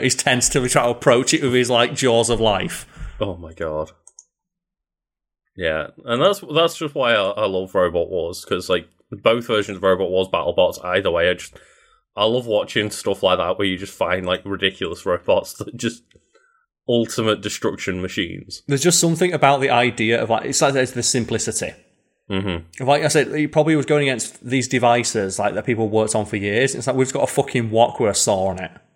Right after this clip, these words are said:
Speaker 2: Yeah.
Speaker 1: 'Cause they just worked like, "Okay, what is the most, the strongest possible shape we can do?" Okay, a circle, obviously.
Speaker 2: And it is funny because you, you do think to yourself, like, when watching Mythbusters, it's like, "Why did this guy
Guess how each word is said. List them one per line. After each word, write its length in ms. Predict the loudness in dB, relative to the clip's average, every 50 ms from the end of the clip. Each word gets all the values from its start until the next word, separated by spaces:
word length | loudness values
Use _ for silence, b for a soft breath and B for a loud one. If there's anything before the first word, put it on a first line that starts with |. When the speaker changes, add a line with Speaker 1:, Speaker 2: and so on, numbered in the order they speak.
| _ _ _ _ _ _ _
Speaker 2:
Yeah. 180 | 0 0 0 0 -2 _ _ _ _ _ _ -12
Speaker 1:
'Cause 100 | -2 2
they 100 | 2 2
just 140 | 2 2 0
worked 220 | 2 2 2 2
like, 100 | 2 2 2
"Okay, 180 | 2 2 0 2
what 200 | 4 4 4 2
is 120 | 2 0
the 100 | 0 0
most, 380 | 2 2 2 2 0 -2 -4 -4
the 80 | -2
strongest 540 | -2 0 2 2 0 2 0 0 -2 -2 -2
possible 340 | -2 -4 -4 -2 -4 -4 -4
shape 320 | -2 -2 0 -2 -2 -2
we 80 | -6 -8
can 160 | -6 -4 -2
do?" 240 | 0 2 2 2 0
Okay, 220 | -2 -4 -4 -4 -4
a 60 | -4
circle, 400 | -2 -2 -2 -2 -4 -6 -8 -8 -8
obviously. 420 | -10 -12 -10 -10 -10 -10 -10 -12 -16 b b b b b b b b b b b b
Speaker 2:
And 120 | 0 0
it 80 | 2 2
is 140 | 2 0 0
funny 260 | 0 -2 0 0 0
because 320 | -2 -4 -6 -8 -8 -6 -4
you, 120 | -6 -8 -6 -8
you 180 | -10 -10 -6 -2
do 240 | -2 -2 -2 -2
think 320 | -4 -4 -2 -2 -2 -4 -6
to 100 | -6 -6
yourself, 400 | -6 -4 -2 -2 -2 -2 -2 -4
like, 220 | -4 -6 -6 -6 -10 _ _ _ _ _ _ _ _ _ _ _ _ _
when 360 | -6 0 2 4 4 4 2
watching 520 | 0 0 0 0 0 -2 -2 -2 -2 -2 -4
Mythbusters, 920 | -6 -4 -2 -2 -2 -2 -2 -4 -4 -4 -4 -4 -4 -2 -2 -2 -4 -6
it's 120 | -10 -6 -4
like, 120 | -4 -4 b b b b b b b b
"Why 180 | 0 2 2 2
did 160 | 2 0 -2
this 180 | -4 -4 -2 -2
guy 540 | 0 2 2 2 0 0 -2 -6 -8 -14